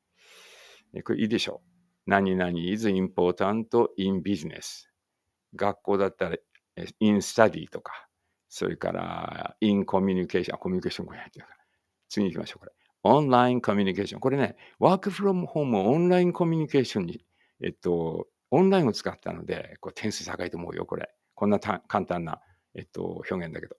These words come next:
Online communication is not enough.これもいいね。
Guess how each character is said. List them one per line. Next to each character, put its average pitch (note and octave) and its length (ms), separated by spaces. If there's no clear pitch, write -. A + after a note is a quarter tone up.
Online C3 560
communication G2 880
is F#2+ 280
not A#2 260
enough. G2+ 400
こ C#3 140
れ D3+ 40
も C#3+ 100
い C#3 100
い - 20
ね。 F2+ 240